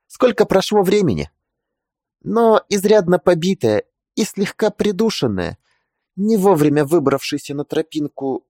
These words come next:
лианой, я выкатилась на совершенно ровную,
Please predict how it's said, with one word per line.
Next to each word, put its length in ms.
лианой, 680
я 220
выкатилась 680
на 140
совершенно 600
ровную, 560